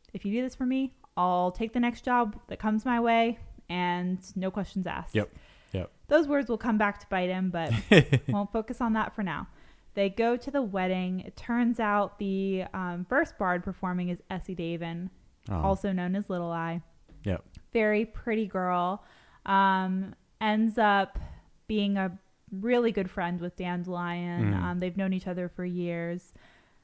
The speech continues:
Speaker 1: Geralt and her get off to sort of a weird start, but it turns out it's just sort of a
Speaker 2: Mm-hmm.
Speaker 1: mutual attraction between them.
Speaker 2: Mm-hmm.
Speaker 1: Geralt wants to kiss her. She
Speaker 2: Mm-hmm.
Speaker 1: rejects him. And anyway, so that kind of ends awkwardly, but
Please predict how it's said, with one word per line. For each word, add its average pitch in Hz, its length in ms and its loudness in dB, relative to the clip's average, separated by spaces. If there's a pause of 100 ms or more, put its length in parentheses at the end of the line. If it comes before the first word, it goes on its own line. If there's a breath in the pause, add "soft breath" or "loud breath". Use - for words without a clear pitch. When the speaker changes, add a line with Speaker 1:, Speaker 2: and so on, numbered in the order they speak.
(400 soft breath)
Speaker 1:
Geralt 440 300 4
and 370 100 -2
her 311 160 2
get 285 160 2
off 262 280 4
to 240 120 -4
sort 277 220 2
of 240 80 -2
a 240 60 0
weird 220 340 -2
start, 202 580 2
but 196 100 -2
it 196 60 -4
turns 226 320 0
out 208 160 4
it's - 140 -4
just 202 160 -8
sort 202 160 2
of 208 100 2
a 196 60 4
Speaker 2:
Mm-hmm. 190 100 0
Speaker 1:
mutual 208 440 -2
attraction 185 600 -4
between 190 380 -2
them. 185 340 0
Speaker 2:
Mm-hmm. 226 100 -2
Speaker 1:
Geralt 220 280 4
wants 196 300 -2
to - 100 -16
kiss 285 340 -2
her. 269 360 0
She 131 80 -2
Speaker 2:
Mm-hmm. 220 140 4
Speaker 1:
rejects 240 500 -4
him. 208 420 -2 (520 soft breath)
And 202 580 0
anyway, 208 680 0
so 185 360 0
that 185 200 0
kind 190 160 -2
of 175 60 -6 (200)
ends 185 360 0
awkwardly, 175 840 -2
but 175 360 -4